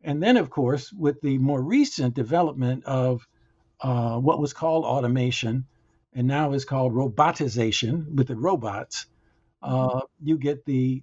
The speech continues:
Speaker 1: decline in the labor. So in, uh, the auto plants today, the painting that was all done by human beings is all now done by machines. Uh, a lot of the assembly, uh, was done by humans. It's now done by machines.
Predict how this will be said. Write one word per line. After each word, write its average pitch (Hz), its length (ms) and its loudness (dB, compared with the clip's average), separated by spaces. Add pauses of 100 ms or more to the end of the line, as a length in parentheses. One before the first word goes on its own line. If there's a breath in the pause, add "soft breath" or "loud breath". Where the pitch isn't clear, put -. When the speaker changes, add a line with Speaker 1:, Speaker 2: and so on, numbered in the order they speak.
Speaker 1:
decline 180 500 0
in 117 140 -2
the 120 100 -2
labor. 113 420 -2 (580)
So 165 280 0
in, 160 240 0
uh, 147 300 0
the 139 320 0
auto 165 280 2
plants 139 480 -2
today, 139 640 0 (460 soft breath)
the 135 80 -2
painting 147 680 0 (800)
that 147 160 0
was 147 160 0
all 151 160 4
done 139 300 0
by 135 160 0
human 131 320 2
beings 131 420 0
is 131 140 -4
all 139 160 4
now 131 240 2
done 131 280 0
by 120 280 0
machines. 127 840 0 (800)
Uh, 131 360 0
a 143 80 -2
lot 156 200 4
of 143 80 -2
the 143 100 0
assembly, 135 680 0 (640)
uh, 123 520 0
was 139 220 -2
done 139 220 0
by 127 220 0
humans. 131 480 0
It's 135 180 -8
now 135 140 0
done 123 240 2
by 117 180 0
machines. 117 680 -2